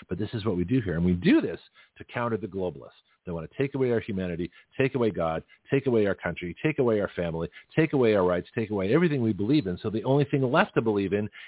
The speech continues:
is them. And I'm telling you now, it's not going to work. It's simply not going to work. We are, we are not gonna let you do what you wanna do. I'm sorry, that's just the way the world is.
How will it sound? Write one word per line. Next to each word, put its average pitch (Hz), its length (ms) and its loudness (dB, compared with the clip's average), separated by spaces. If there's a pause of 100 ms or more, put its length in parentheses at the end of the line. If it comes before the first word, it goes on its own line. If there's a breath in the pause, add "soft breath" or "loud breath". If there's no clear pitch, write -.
(120 loud breath)
is 107 260 2 (140)
them. 80 300 -4 (260 loud breath)
And 78 120 -10
I'm 76 180 -10
telling 110 220 -2
you 139 80 0
now, 87 220 -2 (260 loud breath)
it's 101 260 0
not 87 300 -2
going 82 240 -6
to 113 80 -2
work. 208 280 4 (280)
It's 101 240 -10
simply 139 420 0 (200)
not 90 420 -2
going 92 140 0
to 92 80 0
work. 78 260 -4
We 90 160 -2
are, 82 180 -4 (220)
we 92 140 -2
are 80 100 -2
not 107 300 2
gonna 92 140 -2
let 90 260 2
you 76 120 -4 (320 soft breath)
do 113 300 4 (180)
what 92 160 -4
you 98 120 -4
wanna 85 200 -4
do. 98 240 -8 (240)
I'm 80 360 -8
sorry, 82 220 -2
that's 82 200 -4
just 82 140 -14
the 87 60 -10
way 78 100 -6
the 82 80 -6
world 73 220 -6
is. - 120 -14